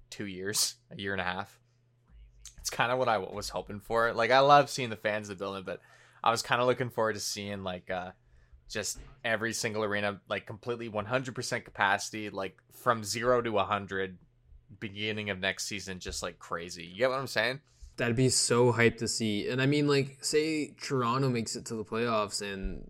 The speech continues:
Speaker 2: they face an American team. Is Toronto gonna have fans by then? Maybe, probably, but you don't know.
Speaker 1: It's almost kinda lame, like, having, like, it, it's almost kinda lame having, like, you know,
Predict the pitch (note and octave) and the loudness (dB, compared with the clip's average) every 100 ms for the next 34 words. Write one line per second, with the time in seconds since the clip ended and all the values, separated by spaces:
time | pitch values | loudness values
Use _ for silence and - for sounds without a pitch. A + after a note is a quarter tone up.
0 | - A2+ G#2+ - A2+ G#2+ A2 G2+ G#2 G#2+ | -10 -4 -2 2 2 2 0 0 0 -2
1 | G2+ F#2+ A2 G#2+ - _ - A2 - G#2+ | -4 -6 -4 -4 -8 _ -10 -8 -4 -2
2 | G#2+ A#2+ A#2+ G#2+ F#2+ F#2+ F#2+ A2 A#2 A#2+ | 0 0 -2 -2 -6 -8 -8 -6 -8 -6
3 | C#3 F3 - _ _ _ _ - G#3+ B2+ | -8 -8 -12 _ _ _ _ 4 6 6
4 | G2 A#2 C#3 - - - C#3+ - C#3 A#2 | 4 2 2 2 -2 -2 0 0 0 2
5 | A2 F#2 A2+ C3+ G3+ G#2+ - F#3 G3+ A3+ | 0 0 0 2 2 2 0 -2 -2 -2
6 | G3+ - D#3+ C3 A2 G2 F#2+ G#2 A#2+ A#2 | -4 -2 0 2 2 0 -2 0 0 -2
7 | G#2+ G#2 - B2+ D3 E3+ D#3+ A2+ - - | -4 -6 -2 4 4 4 -2 -2 -4 -12
8 | - - - - _ - F2+ B2 - - | -20 -20 -20 -20 _ -10 -2 -2 -2 -6
9 | C#3 - E3+ F3+ - G3+ B2+ G#2+ A2 G#2+ | -6 -6 -6 -6 -4 -2 0 0 -2 -2
10 | G2 G2 G#2 F#2 F2+ _ A2 G2+ | 0 0 -4 -8 -10 _ -10 -6